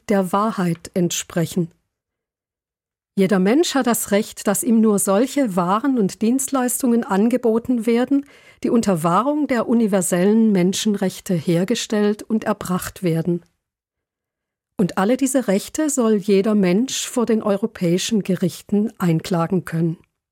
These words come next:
Von Schirach konnte mit seinen Forderungen ein breites Echo auslösen. Das ist ja schon mal was,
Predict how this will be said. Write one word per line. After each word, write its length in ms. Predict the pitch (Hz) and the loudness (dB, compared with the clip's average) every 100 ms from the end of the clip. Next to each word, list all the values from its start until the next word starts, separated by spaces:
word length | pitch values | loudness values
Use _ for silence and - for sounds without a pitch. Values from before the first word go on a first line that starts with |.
| _ _ _ _ _ _ _ _ _ _ _ _ _ | _ _ _ _ _ _ _ _ _ _ _ _ _
Von 220 | - 233 | -2 0
Schirach 440 | 226 277 294 302 - | 2 0 2 0 0
konnte 300 | 277 262 262 | -2 0 2
mit 140 | 247 | 0
seinen 280 | - 220 226 | 0 2 0
Forderungen 600 | - 185 180 196 214 220 | 0 -2 0 0 2 2
ein 180 | 202 196 | 2 0
breites 520 | - 160 165 196 - | -2 -2 0 -2 -2
Echo 320 | 190 - 214 | -2 0 -2
auslösen. 720 | - 165 160 156 165 160 180 160 _ _ _ _ _ | 0 -2 -2 -2 -2 -2 -4 -6 _ _ _ _ _
Das 180 | 254 262 | -2 -2
ist 320 | - 233 - | 0 -2 0
ja 100 | 208 | -4
schon 280 | 170 180 170 | -2 -2 0
mal 260 | 165 165 160 | 2 0 -2
was, 360 | 165 - - | -4 -4 -8